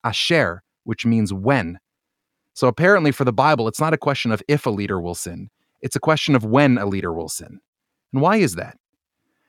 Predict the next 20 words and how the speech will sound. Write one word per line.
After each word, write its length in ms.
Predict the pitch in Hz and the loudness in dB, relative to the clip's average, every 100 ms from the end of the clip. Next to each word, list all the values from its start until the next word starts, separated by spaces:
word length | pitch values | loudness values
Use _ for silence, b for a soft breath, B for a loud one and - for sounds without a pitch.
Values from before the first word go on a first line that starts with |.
| _ | _
And 80 | 147 | 0
I 40 | 160 | 2
think 180 | 294 | 4
the 80 | 311 | 4
answer 300 | 208 196 170 | 2 2 4
lies 280 | 147 151 147 | 4 4 2
in 60 | 135 | 2
understanding 600 | 131 123 - 131 131 123 | 2 -2 -2 -2 2 0
that 160 | 120 | 0
society 540 | - 120 139 160 160 131 | -4 -4 -4 -2 0 0
is 120 | - | -2
complex. 560 | 127 127 196 - - | -4 -2 -2 -2 -8
Anytime 580 | - 131 170 160 156 147 | -2 -2 0 2 4 4
free 300 | - - 139 | 0 0 0
beings 440 | 120 120 117 113 - | 2 2 2 2 -2
come 220 | 120 131 | -2 -2
together 400 | 123 110 104 101 | 0 -2 -2 -2
to 140 | 107 | -2
accomplish 560 | 101 - 117 113 110 - | -4 -2 -2 -2 -4 -2
things 420 | 117 107 101 98 | -2 0 -2 -4